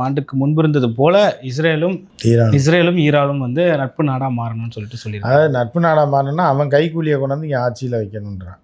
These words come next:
Speaker 2: அப்பதான் நட்பா இருப்பேன் அப்படின்னு.
Speaker 1: ஒரு ஆட்சி மாற்றத்தை நோக்கி மக்கள் போறீங்க.
Speaker 2: அதான் இப்போ ஒரு வீடு குடும்பம் இருக்குன்னா,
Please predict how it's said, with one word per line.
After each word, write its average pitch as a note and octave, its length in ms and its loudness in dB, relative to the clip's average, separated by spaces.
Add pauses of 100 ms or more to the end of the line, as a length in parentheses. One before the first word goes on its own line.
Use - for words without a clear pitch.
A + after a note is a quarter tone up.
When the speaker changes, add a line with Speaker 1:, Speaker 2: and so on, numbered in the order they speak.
(140)
Speaker 2:
அப்பதான் A#2+ 340 0
நட்பா G#2+ 320 0
இருப்பேன் F#2 280 -8
அப்படின்னு. - 540 -4
Speaker 1:
ஒரு B2+ 140 4
ஆட்சி E3 220 0
மாற்றத்தை D#3 400 0
நோக்கி C#3+ 220 -2 (100)
மக்கள் B2+ 300 -4
போறீங்க. B2+ 380 -2
Speaker 2:
அதான் D3+ 200 4
இப்போ A2+ 200 -4
ஒரு G2+ 160 -10
வீடு C#3+ 260 0
குடும்பம் D#3+ 360 4
இருக்குன்னா, D3 280 2